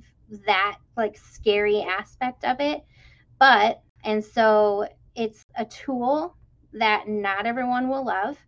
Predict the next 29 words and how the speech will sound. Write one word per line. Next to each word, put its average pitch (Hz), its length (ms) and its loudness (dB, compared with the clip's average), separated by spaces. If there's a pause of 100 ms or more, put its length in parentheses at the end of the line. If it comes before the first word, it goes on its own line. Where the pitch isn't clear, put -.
(140)
but 233 100 2
it's 220 180 -8
still 247 300 0
a 254 100 2
tool, 214 600 -2
and 196 300 -6
it 202 280 -8
will 208 220 -2
be 208 140 -2
effective 185 680 -6 (140)
for 196 220 -16
very 185 260 -4
specific 180 560 -14
projects. - 640 -14 (520)
And 208 540 0
I 214 80 -2
think 214 380 -6 (340)
the, 202 320 -2
the 214 100 -2
way 240 340 -2
that 233 140 -2
we 208 200 0
address 202 560 -6
that 180 220 -6
challenge 185 680 -10 (100)
is 190 420 0 (960)
the 196 540 2
flexibility 202 1120 -2
of 185 380 2